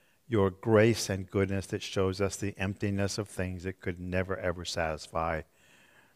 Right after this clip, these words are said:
So, Father, help us to listen to that voice of yours, to commit ourselves to the Savior that loved us enough to die on the cross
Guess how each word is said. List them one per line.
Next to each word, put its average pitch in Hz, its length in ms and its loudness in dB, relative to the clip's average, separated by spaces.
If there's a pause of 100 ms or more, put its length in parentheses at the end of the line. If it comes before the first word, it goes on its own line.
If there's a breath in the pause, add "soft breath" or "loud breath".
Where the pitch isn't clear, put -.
(1160 soft breath)
So, 104 120 -6
Father, 95 280 4
help 92 260 -2
us - 360 -4 (380)
to 92 100 -8
listen 92 560 -2
to - 160 -6
that 98 320 2
voice 95 320 0
of 92 120 -10
yours, 80 600 -8 (1040)
to 107 100 4
commit 127 320 6
ourselves 117 680 6
to 101 180 -4
the 90 80 -8
Savior 107 760 2 (680)
that 104 200 -2
loved 113 360 6
us 110 200 4
enough 104 340 -2
to 101 100 -2
die 92 240 2
on 95 100 -2
the 95 80 -4
cross - 720 -2